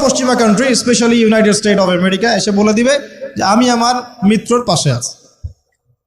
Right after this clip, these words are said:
যে যা, যা ইচ্ছা তাই করুক, আমি ওর পাশে আছি।" এবং কথাগুলো তারা খুব ঠান্ডা মাথায় বলে,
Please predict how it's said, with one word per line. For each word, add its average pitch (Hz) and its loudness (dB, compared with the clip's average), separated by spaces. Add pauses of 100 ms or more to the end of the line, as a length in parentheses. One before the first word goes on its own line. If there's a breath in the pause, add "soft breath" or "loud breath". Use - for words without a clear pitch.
(160)
যে 302 2
যা, 277 4 (160)
যা 254 4
ইচ্ছা 262 2
তাই 226 2
করুক, 165 0
আমি 220 2
ওর 254 2
পাশে 185 0
আছি।" 143 -4 (1160 loud breath)
এবং 220 2
কথাগুলো 285 2
তারা 277 2
খুব 269 2
ঠান্ডা 254 2
মাথায় 202 2
বলে, 131 0